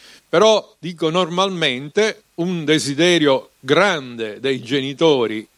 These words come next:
in generale è quello di vedere i loro figli sviluppare una maturazione, sviluppare una crescita, non soltanto a livello fisico, ecco, se ci sono dei problemi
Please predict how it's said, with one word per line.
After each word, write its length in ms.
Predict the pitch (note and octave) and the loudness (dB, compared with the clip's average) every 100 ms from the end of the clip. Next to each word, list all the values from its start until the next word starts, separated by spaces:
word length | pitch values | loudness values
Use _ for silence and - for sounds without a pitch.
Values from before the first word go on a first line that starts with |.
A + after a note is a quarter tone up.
| - | -12
in 180 | C3 A#2 | -8 -2
generale 640 | A#2+ A#2+ B2+ F#2+ G2+ E3 | -2 0 -2 -4 -4 -4
è 80 | - | -2
quello 300 | F3 G#3 G3 | -2 2 2
di 140 | C#3+ | 2
vedere 520 | A#2+ A#2+ B2+ F3 A3 - | -2 -2 -2 0 -2 -4
i 80 | |
loro 260 | C3 C#3 F3+ | -4 -2 -4
figli 560 | - A2+ G2+ A2+ D#3 F3+ _ _ _ - - | -4 -8 -10 -8 -6 -8 _ _ _ -20 -12
sviluppare 1120 | C#3 D#3+ G#3 G3+ - G#3+ G3 A2+ A2+ A2+ A#2 - | -6 0 2 0 0 0 0 -2 -6 -8 -10 -12
una 420 | D#3+ D3+ C#3 - _ | -6 -4 -4 -8 _
maturazione, 1000 | D3+ D#3 D#3 C#3 - - A#3+ E3+ A2 G#2+ | -6 -4 -2 -2 -2 -2 2 2 -2 -8
sviluppare 520 | G#2+ C#3 C#3+ - D#3+ | -8 -6 -4 0 0
una 180 | D3 C3+ | 0 -4
crescita, 720 | - A3+ F#3+ - - - - - _ - | 2 2 2 -4 -12 -14 -18 -20 _ -20
non 120 | A2+ | -16
soltanto 760 | - A2+ G3 A3 F#3 C3 G2+ - _ - | -14 -4 0 0 -2 -6 -8 -14 _ -14
a 80 | |
livello 320 | A#2 A2+ A#2 A2+ | -10 -6 -6 -2
fisico, 680 | G3 G3 C3+ A#2+ G#2+ F#2+ - | -2 0 -2 -4 -6 -10 -18
ecco, 180 | - G#2+ | -18 -16
se 120 | G2+ | -14
ci 120 | A#2 | -14
sono 200 | A#2+ B2 | -8 -6
dei 140 | B2 | -6
problemi 600 | A#2 A#2+ A2+ B2+ C3+ B2+ | -6 -8 -2 0 2 -2